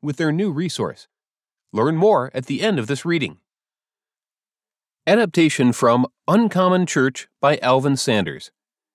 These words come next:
Adapted from Chapter four, The People of God. In this age of cancel culture, individuals, institutions, and groups are publicly shamed for demonstrating or even just affirming an unpopular opinion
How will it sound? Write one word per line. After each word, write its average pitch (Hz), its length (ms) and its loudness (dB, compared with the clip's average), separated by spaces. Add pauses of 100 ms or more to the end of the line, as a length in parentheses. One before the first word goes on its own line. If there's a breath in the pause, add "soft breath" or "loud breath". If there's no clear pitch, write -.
(120)
Adapted 117 480 0
from 131 160 2
Chapter 147 380 0
four, 131 420 0 (320)
The 123 80 -4
People 139 400 0
of 139 100 0
God. 95 420 0 (1400)
In 147 120 2
this 254 180 2
age 214 200 0
of 127 120 -2
cancel 147 400 0
culture, 82 420 -2 (400)
individuals, 170 760 2
institutions, 156 800 -2
and 127 100 0
groups 139 260 -2
are 107 120 2
publicly 180 420 -2
shamed 160 540 0
for 113 160 -2
demonstrating 123 720 0 (320 soft breath)
or 185 120 0
even 254 300 2
just 196 160 0
affirming 175 640 2
an 101 160 0
unpopular 147 640 0
opinion 120 540 0